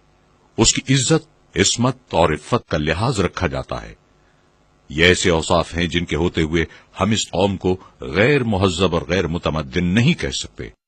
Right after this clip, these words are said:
اور ایسی صفات کی موجودگی میں ہندوستان کو یورپی اقوام سے کسی طرح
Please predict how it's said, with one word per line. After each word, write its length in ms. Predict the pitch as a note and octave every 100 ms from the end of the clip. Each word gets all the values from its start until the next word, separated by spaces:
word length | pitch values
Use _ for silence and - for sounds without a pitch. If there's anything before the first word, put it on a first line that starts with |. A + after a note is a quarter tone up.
| _ _ _ -
اور 240 | F2 E2+
ایسی 340 | F2 G2+ B2+
صفات 320 | - G#2 A2 -
کی 100 | F#2
موجودگی 520 | F2 D#2+ G2 D#2 G#2
میں 100 | F2+
ہندوستان 560 | F2+ E2 E2 G2 D#2+
کو 160 | C#2+ C2 - _ _
یورپی 500 | C#2+ C#2+ G#2 A#2+ C#3
اقوام 380 | B2 F#2 G2+ E2+
سے 180 | D#2 D#2+ - - _
کسی 300 | - D#3+ E3
طرح 300 | - F2+ E2+